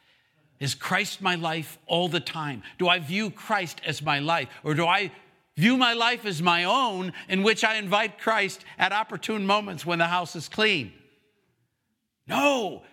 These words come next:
Christ is my life. And it tells us there,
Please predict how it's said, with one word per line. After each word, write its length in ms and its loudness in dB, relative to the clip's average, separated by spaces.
Christ 400 -2
is 200 -6
my 220 0
life. 840 -4
And 160 2
it 140 0
tells 280 -2
us 160 -4
there, 320 0